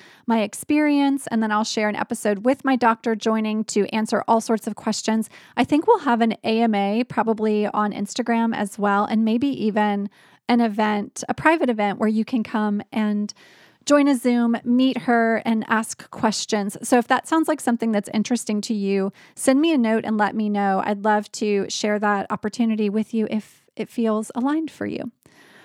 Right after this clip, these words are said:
Okay, so what else is happening on the personal front? La Forêt, our retreat house, is open. We have had our first guests coming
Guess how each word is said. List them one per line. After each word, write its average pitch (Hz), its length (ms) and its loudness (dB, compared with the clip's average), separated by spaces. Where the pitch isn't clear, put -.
Okay, 302 440 4
so 226 520 0
what 294 180 4
else 277 280 4
is 214 120 -4
happening 220 440 0
on 214 100 -2
the 214 60 -2
personal 208 460 -2
front? - 460 -2
La 247 180 4
Forêt, 311 600 2
our 233 140 4
retreat 247 420 0
house, 254 580 0
is 302 200 2
open. 226 480 4
We 247 120 4
have 247 220 -4
had - 220 2
our 214 180 2
first - 540 0
guests - 640 -2
coming 247 540 2